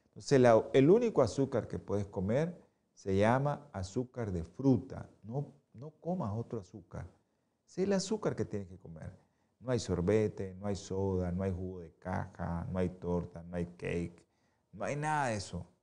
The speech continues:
Si tienes un problema metabólico, peor, que tus triglicéridos están altos, que tu colesterol está alto,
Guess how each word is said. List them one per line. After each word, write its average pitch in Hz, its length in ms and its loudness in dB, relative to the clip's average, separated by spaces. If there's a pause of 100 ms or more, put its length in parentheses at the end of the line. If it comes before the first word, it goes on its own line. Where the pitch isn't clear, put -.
(260)
Si 117 200 -2
tienes 147 400 2
un 151 200 -4
problema 139 680 -6 (400)
metabólico, 117 880 2
peor, 98 580 4 (240)
que 117 140 -6
tus - 240 -8
triglicéridos 117 640 -2
están 101 320 -4
altos, 92 300 -4
que 101 100 -10
tu 104 200 -10
colesterol 104 640 -2
está 110 380 0
alto, - 320 0